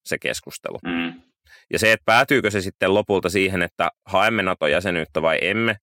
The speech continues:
Speaker 1: niin sitä, sitä en tiedä. Ja että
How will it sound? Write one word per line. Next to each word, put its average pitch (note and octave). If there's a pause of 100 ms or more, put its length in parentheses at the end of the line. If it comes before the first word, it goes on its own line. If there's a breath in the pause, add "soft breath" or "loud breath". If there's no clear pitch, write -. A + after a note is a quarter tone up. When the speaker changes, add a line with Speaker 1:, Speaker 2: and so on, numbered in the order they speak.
Speaker 1:
niin E2+ (420)
sitä, A2 (160)
sitä A#2
en F2
tiedä. B1+ (500 loud breath)
Ja F#2
että F2+